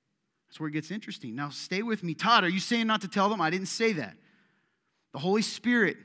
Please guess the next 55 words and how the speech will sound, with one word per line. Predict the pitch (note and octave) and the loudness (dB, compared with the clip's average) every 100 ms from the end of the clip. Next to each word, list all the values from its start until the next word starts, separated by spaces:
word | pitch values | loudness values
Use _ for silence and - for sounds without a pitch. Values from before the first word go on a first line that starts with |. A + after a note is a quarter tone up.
| - _ _ - | -20 _ _ -4
right? | D3+ E3+ | 0 2
And | - E3 | 2 0
there's | F3 - | 0 4
other | G3+ A#3+ | 4 4
instructions | A#3 A#3 A3 G#3+ A3 G3 | 0 0 0 0 0 -2
that | F3+ | -2
we're | E3+ F#3+ | -2 -2
told. | - G#3 E3 | -2 -2 0
That's | G#3 A#3+ | 0 2
the | |
other | B3 A#3+ | 0 0
thing | A#3 | -2
you | G#3+ | 0
gotta | G#3 | 2
remember, | F#3 F#3+ F#3+ | 2 0 0
guys. | D3+ D3 D3+ - - - - | 2 2 2 -2 -14 -20 -4
The | F3 | 2
Bible | G3 A3 C4 C4 | 6 8 8 6
is | A3 E3+ | 2 4
read | G#3 | 2
as | G3+ | 2
a | E3 | 0
whole. | - G#3+ G#3 A#2+ - - | 0 4 4 2 -4 -2
We | F#3+ | 0
filter | - - B3+ B3 A3 | 0 2 2 2 -2
it | |
through | G#3+ G3+ | 0 -2
the | - | 2
all | G3+ A3+ G#3+ | 4 6 4
of | |
truth, | - - A3+ D3+ C#3+ | 0 -2 0 0 2
right? | D#3 F#3+ | 2 2
So | - | 0
all | F3+ G#3+ | 2 2
the | A#3 | 2
parts, | G3+ G3+ E3+ - | 0 2 2 0
right? | E3+ F#3+ G3+ - | 2 2 2 -8
Where | - F#3 | 0 0
we | |
speak | F#3 - G#3 E3 | 0 -2 -4 -2
truth. | - B3 F#3+ - - - | 2 4 4 0 -10 -8
We | D#3+ | -2
do | F3 G#3 | 0 2
not | G#3 G3 | 2 0
deceive | F#3+ A#3 A#3 | 0 2 2
each | A3 - | 2 0
other. | F#3+ E3+ | 0 0
We | E3 | 0
do | F#3 | 2
not | G3+ F#3+ | 2 6
lie. | A3+ A3 | 8 8
All | E3 G3+ A#3+ | 8 6 6
those | A#3+ A3+ - | 6 4 2
things | B3 B3+ G#3 D#3+ - - | 0 2 0 -4 -8 -10
happen. | - A3 A#3 F#3 - | 0 4 4 2 -6